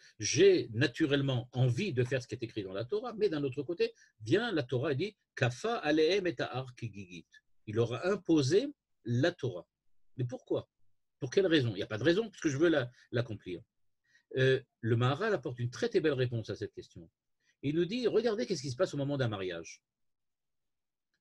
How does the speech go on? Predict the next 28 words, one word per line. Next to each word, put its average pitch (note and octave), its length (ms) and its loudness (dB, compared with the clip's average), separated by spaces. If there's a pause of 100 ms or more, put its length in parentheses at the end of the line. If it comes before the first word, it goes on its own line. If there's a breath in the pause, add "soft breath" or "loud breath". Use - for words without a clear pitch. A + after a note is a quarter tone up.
(300)
Qu'est-ce A#3+ 260 0 (140)
qui G#3+ 220 -4
est, G#3 180 -2
quelles F#3+ 160 6
sont G#3 160 -4
les E3 80 4
personnes D#3 360 -2
qu'on B2 140 -2
marie ? F#2 320 -4 (800)
Ben, G#2 100 -2
les A2+ 100 0
personnes D#3 360 2
qui - 100 -4
ont B2 60 4
accepté B2 360 -2
de - 60 -12
se A2+ 100 -2
marier, B2+ 400 -2 (320)
c'est-à-dire B2+ 440 0
des A2+ 140 -2
fiancés. B2+ 540 -4 (580 loud breath)
Des D#3 200 8
gens A#3+ 220 0
ont F#3+ 40 -4
déjà F#3 260 4
fait G3+ 160 2
des F3+ 80 2
fiançailles, G#2 560 -6